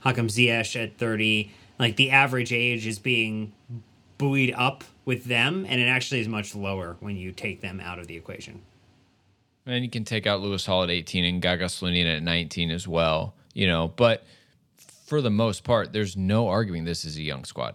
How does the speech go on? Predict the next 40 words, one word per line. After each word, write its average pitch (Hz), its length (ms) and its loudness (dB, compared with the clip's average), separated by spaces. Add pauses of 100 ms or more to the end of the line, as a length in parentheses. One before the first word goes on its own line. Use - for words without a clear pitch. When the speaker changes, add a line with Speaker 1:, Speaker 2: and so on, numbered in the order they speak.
Speaker 2:
I - 60 -8
mean, 90 320 0 (320)
w-, 104 180 0
we 113 160 4
laughed 107 400 4
later 98 300 2
when 95 140 -2
we 92 100 -2
talk, 95 260 0
talk, 104 220 0
talk 101 100 -2
about 92 180 0
young 95 260 2
player 98 180 0
of 90 60 0
the 85 40 -2
season. 90 380 2
You're 90 140 2
like, 82 340 0 (800)
"So 85 840 0
two-thirds 98 380 0
of - 60 -8
the - 40 -8
squad? 123 320 2 (420)
Like, 95 360 4
wh-, 113 340 4
where 131 200 6
are 131 60 2
we 123 220 2
drawing 123 260 2
the 117 80 2
line 160 220 2
here?" 87 300 -4 (360)
Uh, 92 220 -2
because 107 360 0
it 117 220 -2
is, 120 460 4
is 95 340 -6
young. 85 300 -6
So 113 380 0